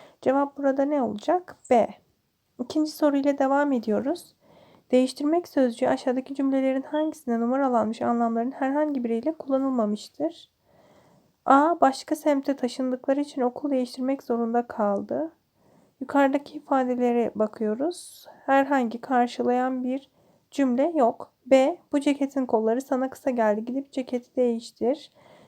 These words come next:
Bir şey verip yerine başka bir şey almak. C. Ne olduğunu anlamadık. Adam birdenbire tavrını değiştirdi.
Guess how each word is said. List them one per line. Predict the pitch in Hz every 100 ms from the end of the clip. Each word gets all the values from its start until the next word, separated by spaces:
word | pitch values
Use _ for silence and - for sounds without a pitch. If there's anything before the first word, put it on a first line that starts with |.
| _
Bir | 277
şey | 277 302 277 240
verip | 233 311 -
yerine | 247 254 254
başka | 247 247 - 247
bir | 233
şey | - 208
almak. | 196 202 269 349 - -
C. | 269 269 349 _ - - _
Ne | 285
olduğunu | 302 277 262 269
anlamadık. | 262 262 254 220 214
Adam | 220 247 254
birdenbire | 269 262 247 233 269 302
tavrını | - 240 240 254 254
değiştirdi. | 214 208 - - 202 202 233 302